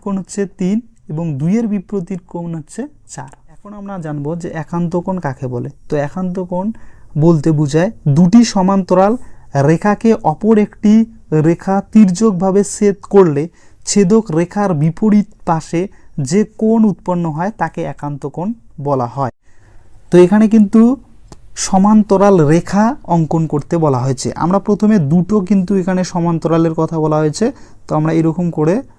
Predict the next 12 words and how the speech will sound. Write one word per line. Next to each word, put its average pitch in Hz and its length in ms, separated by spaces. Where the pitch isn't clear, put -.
দুটো 151 280
সমান্তরাল 160 640
রেখা 160 300
অঙ্কন 151 480
করে 139 220
নেব। 139 200
সমান্তরাল 220 640
কথার 196 280
অর্থ 196 220
হচ্ছে 202 320
দুটি 180 280
সরলরেখাকে 208 640